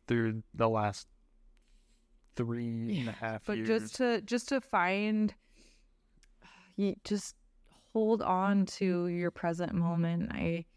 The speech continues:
Speaker 2: I think that's the biggest takeaway from this too, is just we are striving so hard to be present in the moment with our family. And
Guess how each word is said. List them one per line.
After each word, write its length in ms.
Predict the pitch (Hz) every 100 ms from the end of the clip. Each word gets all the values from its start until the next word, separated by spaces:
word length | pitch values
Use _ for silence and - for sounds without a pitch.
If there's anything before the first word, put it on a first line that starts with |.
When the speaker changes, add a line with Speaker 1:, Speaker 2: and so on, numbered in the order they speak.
| - _ _
Speaker 2:
I 80 | 180
think 180 | 185 202
that's 200 | 214 214
the 80 | 190
biggest 400 | 170 170 165 -
takeaway 380 | 165 - 165 160
from 200 | - 160
this 220 | 165 -
too, 380 | - 170 165 165
is 200 | 170 170
just 520 | - 170 160 160 -
we 420 | 180 175 175 170 -
are 140 | 170
striving 720 | 151 - 180 175 170 165 160
so 340 | 165 - 160 165
hard 280 | 170 165 156
to 100 | 165
be 260 | 160 165
present 380 | 165 165 160 165
in 140 | - 175
the 80 |
moment 500 | 175 175 180 180 180 -
with 140 | 180 180
our 160 | 180
family. 600 | - 180 175 180 180 180
And 220 | 180 170